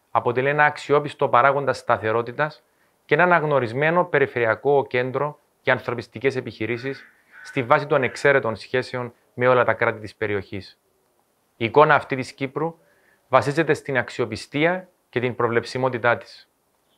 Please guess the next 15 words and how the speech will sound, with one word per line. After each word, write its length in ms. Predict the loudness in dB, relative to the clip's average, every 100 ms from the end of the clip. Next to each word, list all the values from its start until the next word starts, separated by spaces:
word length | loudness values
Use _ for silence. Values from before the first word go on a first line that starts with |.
| _
Μέσω 180 | -6 0
των 260 | 0 0
πολυεπίπεδων 760 | 0 2 2 -2 0 0 0 -2
πρακτικών 520 | -2 -2 -2 -2 -2
πρωτοβουλειών 600 | -2 -2 -4 -4 -4 -2
που 80 | -2
αναλαμβάνει, 720 | 0 -2 2 2 0 -4 -10 _ _ _ _ _
την 160 | 0 4
έντονη 400 | 4 4 2 2
δραστηριοποίησή 840 | 0 -2 -4 -4 -4 -6 -6 -8
της 240 | -8 -12 -6
και 120 | -4
την 160 | -2
ενεργό 340 | -2 -2 2 2
διπλωματία, 760 | 0 -2 -2 -2 -2 -2 -4